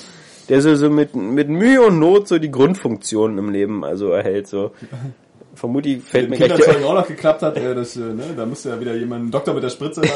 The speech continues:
Speaker 2: um das da
Speaker 1: <laughs>
Speaker 2: irgendwie auch zu holen, weil dein Penis wächst ja auch nach innen.
Speaker 1: Ja, nee, das hat vollkommen gereicht. Also mein, mein, mein, mein Sperma
Speaker 2: Drei
Speaker 1: ist
Speaker 2: Zentimeter sind doch mehr, als man denkt, ne?
Speaker 1: Ja, das ist... Ich
Speaker 2: Man muss nur weit schießen.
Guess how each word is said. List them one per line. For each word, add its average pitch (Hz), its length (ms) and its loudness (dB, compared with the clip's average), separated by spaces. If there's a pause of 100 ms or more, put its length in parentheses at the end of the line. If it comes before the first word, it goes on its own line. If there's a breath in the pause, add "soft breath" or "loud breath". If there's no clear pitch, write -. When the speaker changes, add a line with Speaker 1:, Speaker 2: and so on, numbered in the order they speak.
Speaker 2:
um 139 120 0
das 123 80 0
da 127 80 -4
Speaker 1:
<laughs> - 20 -8
Speaker 2:
irgendwie 123 240 -10
auch 123 100 -10
zu 120 160 -12
holen, 135 160 -12
weil 110 120 -14
dein 107 140 -14
Penis 123 200 -12
wächst 123 160 -14
ja 113 80 -12
auch 104 40 -10
nach 107 100 -12
innen. 143 200 -12 (120)
Speaker 1:
Ja, 123 400 6 (180)
nee, 147 340 4
das - 200 -2
hat 226 120 4
vollkommen 175 320 0
gereicht. 120 380 2
Also 117 240 2
mein, 120 380 0
mein, 117 480 -2
mein, 117 340 -2
mein 117 160 -2
Sperma 165 520 2
Speaker 2:
Drei - 160 -2
Speaker 1:
ist 131 60 -4
Speaker 2:
Zentimeter 175 320 0
sind 170 140 -2
doch 202 80 0
mehr, 214 160 -2
als 208 140 -4
man 226 80 -6
denkt, 151 240 -6
ne? 139 100 0
Speaker 1:
Ja, - 140 -2 (100)
das 139 300 -4
ist... 151 340 -10
Ich - 300 -12 (120)
Speaker 2:
Man 113 120 -6
muss - 160 -6
nur 185 160 0
weit - 200 -2
schießen. 214 360 -10